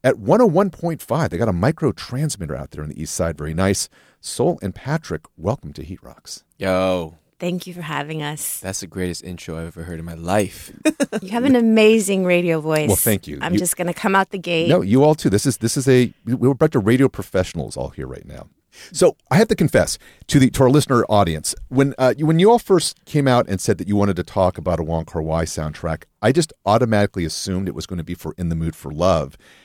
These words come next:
Speaker 1: because number one, it does, that movie in particular, does have this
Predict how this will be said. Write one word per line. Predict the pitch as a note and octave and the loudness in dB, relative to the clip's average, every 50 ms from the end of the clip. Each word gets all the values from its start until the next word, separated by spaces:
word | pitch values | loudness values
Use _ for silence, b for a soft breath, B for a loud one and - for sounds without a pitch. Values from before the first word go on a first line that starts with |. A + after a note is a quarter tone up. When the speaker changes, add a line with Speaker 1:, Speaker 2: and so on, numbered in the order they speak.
| b b | b b
Speaker 1:
because | - G#2 - A2+ G#2+ F2+ - | -4 0 2 2 2 2 2
number | B2+ B2 B2+ B2+ A2+ | 0 2 4 4 2
one, | G2 F#2 G#2+ B2 C3 A2+ F#2+ F#2 - - | 2 2 2 4 4 4 4 2 2 0
it | G#2 F#2+ - | -2 0 2
does, | - G#2 A2 B2+ A#2+ - | 4 4 4 4 2 2
that | - A2 - | 0 0 2
movie | - G#2+ G2+ E2 F2 E2 | 4 2 2 2 0 -2
in | D#2+ D#2 | -4 -4
particular, | - D2+ - E2 D2+ - C#2+ D2 C#2+ D2 b b b b b b | -8 -8 -8 -10 -8 -8 -10 -10 -10 -10 b b b b b b
does | - A2+ A#2+ A2+ | 2 2 2 2
have | G#2+ A2 A2 G2+ F#2+ D#2+ | 0 -4 0 0 2 2
this | F#2+ E2 - | 0 -2 -2